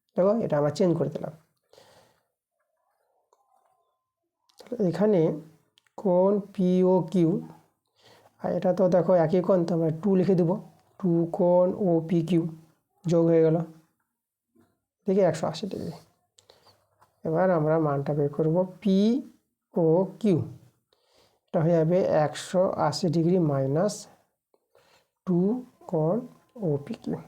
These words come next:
ঠিক আছে, এই মানটা আমাদের কাজে লাগবে, এই মানটা আমরা বের করে নিলাম। এখন দেখো, আমাদের এই যে কেন্দ্রস্থ কোণটা আছে না, এটা কিন্তু আমাদের কেন্দ্রস্থ কোণ। এই যে দেখো, পি,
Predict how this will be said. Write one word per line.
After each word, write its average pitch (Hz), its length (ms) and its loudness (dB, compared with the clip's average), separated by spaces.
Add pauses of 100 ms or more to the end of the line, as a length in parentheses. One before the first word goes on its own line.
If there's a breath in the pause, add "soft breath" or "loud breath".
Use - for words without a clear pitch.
(840)
ঠিক 262 140 -4
আছে, 208 120 0 (300)
এই 185 80 -2
মানটা 156 220 -2
আমাদের 147 240 0
কাজে 165 200 2
লাগবে, 185 200 2 (120)
এই 151 120 0
মানটা 131 240 -2
আমরা 139 180 -2
বের 190 160 4
করে 139 120 0
নিলাম। - 220 -6 (1080 loud breath)
এখন 262 200 2 (120)
দেখো, 147 300 2 (1080)
আমাদের 151 200 0 (100)
এই 190 120 4
যে 226 60 4 (140)
কেন্দ্রস্থ 180 440 2 (140)
কোণটা 143 320 0
আছে 254 180 -4
না, 285 60 0 (240)
এটা 170 180 -4
কিন্তু 170 240 0
আমাদের 175 340 2 (260)
কেন্দ্রস্থ 214 380 2 (120)
কোণ। 156 120 -4 (800 loud breath)
এই 202 200 0
যে 156 120 2
দেখো, 139 240 -2
পি, 208 160 0